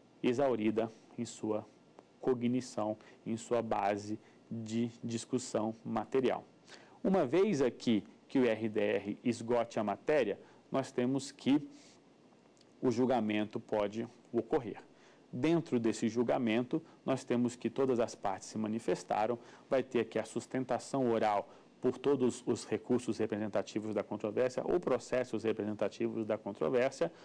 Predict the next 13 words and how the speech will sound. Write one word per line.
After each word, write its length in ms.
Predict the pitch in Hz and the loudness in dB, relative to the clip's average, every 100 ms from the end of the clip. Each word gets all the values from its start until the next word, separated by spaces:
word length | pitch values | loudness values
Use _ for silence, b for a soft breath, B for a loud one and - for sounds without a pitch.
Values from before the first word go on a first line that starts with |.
| B - | B 0
O 60 | |
Ministério 400 | 180 165 139 120 | 4 4 4 2
Público 420 | 113 113 104 - | 2 0 0 -2
vai 160 | 104 110 | 0 0
poder 460 | - 110 101 131 - B B | 0 -2 0 -2 -2 B B
se 160 | - 110 | -6 -2
manifestar 840 | 107 104 - 107 - 104 101 - - | 0 -2 -2 -2 -2 -2 -2 -6 -6
também 360 | 107 107 107 - | -2 0 -2 0
em 160 | 143 | -2
sustentação 680 | 139 113 107 95 113 - 131 | 0 -4 -4 -2 -4 -2 0
oral 340 | 151 123 147 B B B - | 2 2 0 B B B 0
e 120 | - | 2
depois 580 | 175 - 123 131 127 | 2 2 4 4 2